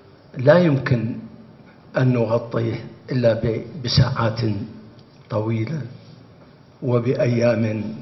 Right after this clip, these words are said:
كثيرة، لأجل أن نؤسس ثقافة ضد الطائفية. تأسيس الثقافة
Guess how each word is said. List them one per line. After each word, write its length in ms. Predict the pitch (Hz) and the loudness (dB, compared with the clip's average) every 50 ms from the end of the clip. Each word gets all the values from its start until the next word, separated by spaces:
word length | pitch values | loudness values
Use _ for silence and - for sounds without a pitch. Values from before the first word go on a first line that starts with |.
| - - | -12 -12
كثيرة، 580 | - 110 - - - 113 113 104 95 98 87 85 85 - - - - - - - - - - - - - - - - - - - - - | -10 -4 2 2 2 2 2 -2 -4 -4 -8 -10 -14 -18 -20 -20 -20 -20 -20 -20 -20 -20 -20 -20 -20 -20 -20 -20 -20 -20 -20 -18 -12 -6
لأجل 640 | 160 127 131 135 196 202 196 160 131 - 131 135 | 0 2 4 6 8 8 8 8 6 4 4 4
أن 400 | 127 131 - - 170 170 156 139 | 4 4 4 4 4 4 6 8
نؤسس 800 | 131 131 135 131 - 165 - - - - - 110 - - - - - - - | 8 8 6 6 2 0 0 0 -2 -2 -4 -4 -4 -2 2 2 2 4 4
ثقافة 680 | 123 - - 139 160 175 185 180 180 - - 196 220 - - - - - - - - - - - - - - - - - - - - | 2 0 0 0 0 2 2 2 0 0 -2 -4 -4 -4 -8 -16 -18 -20 -20 -20 -20 -20 -20 -20 -20 -20 -20 -20 -20 -20 -6 2 2
ضد 180 | 196 180 156 | 4 4 4
الطائفية. 680 | 151 131 131 117 98 - - - - - 110 - - - - - - - - - - - - - - - - - - - - - - - - - - - - - - - - - - - | 2 2 2 0 -2 -4 -6 -10 -12 -12 -14 -16 -16 -18 -20 -20 -20 -20 -20 -20 -20 -20 -20 -20 -20 -20 -20 -20 -20 -20 -20 -20 -20 -20 -20 -20 -20 -20 -20 -20 -20 -20 -20 -20 -12 -4
تأسيس 500 | - 135 139 - - - 208 - - - | 0 2 2 2 2 0 0 0 0 -2
الثقافة 640 | 131 - - 139 131 - 170 180 - - 120 123 - | -2 0 0 0 0 0 -2 -4 -2 0 0 -2 -2